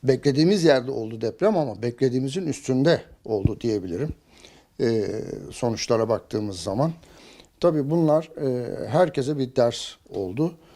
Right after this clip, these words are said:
E, bir dahaki, e, projelerde biraz daha dikkatli olacağımızı sanıyorum.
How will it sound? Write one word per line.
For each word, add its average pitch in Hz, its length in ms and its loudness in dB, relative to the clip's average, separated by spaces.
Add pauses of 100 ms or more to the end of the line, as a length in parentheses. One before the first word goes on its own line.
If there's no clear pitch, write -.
(300)
E, 110 340 0
bir 175 80 0
dahaki, 110 440 2 (300)
e, 104 360 0
projelerde 120 720 0 (460)
biraz 143 360 4
daha 131 180 -2
dikkatli 117 400 -6
olacağımızı 110 600 -4
sanıyorum. 98 400 -4